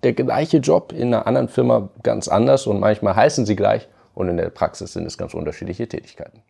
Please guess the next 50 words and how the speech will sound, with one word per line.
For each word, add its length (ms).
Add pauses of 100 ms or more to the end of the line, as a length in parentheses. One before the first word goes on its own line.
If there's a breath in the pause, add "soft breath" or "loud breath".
(260)
Kiret, 400
auch 140
ein 180
sehr, 420
sehr 460
aktives 520
Community-Mitglied 880
auf 180
Discord, 680
fragt, 440
wie 220
sieht 260
es 160
mit 160
Quereinsteigern 540
aus? 200
Gleiche 200
Chancen 280
oder 100
vergleichsweise 500
günstige 540
Arbeitskräfte 400
in 80
der 160
I 60
T? 200
Quereinstieg 640
ist 180
die 80
beste 600
Sache 500
überhaupt. 580
Man 140
kann 160
eigentlich 220
gar 100
nicht 160
zu 100
alt 180
sein, 200 (320 loud breath)
um 100
in 160
die 120
I 120
T 160
einzusteigen. 640
Das 140
Preis-Leistungs-Verhältnis 1160
ist 180
halt 180